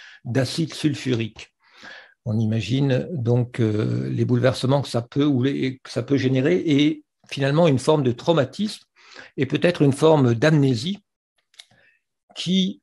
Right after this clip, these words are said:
euh, se serait, euh, aurait engendré peut-être après une, une,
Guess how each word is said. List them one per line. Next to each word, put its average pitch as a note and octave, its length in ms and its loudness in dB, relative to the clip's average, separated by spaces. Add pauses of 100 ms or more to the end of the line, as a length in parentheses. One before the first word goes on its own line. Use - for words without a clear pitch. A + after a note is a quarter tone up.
euh, C3 480 2 (800)
se - 320 -4
serait, C3+ 680 2
euh, B2 500 -4
aurait C#3 460 2
engendré C3+ 560 2
peut-être C#3 420 -2
après E3 500 0
une, B2 640 -2
une, B2 440 -6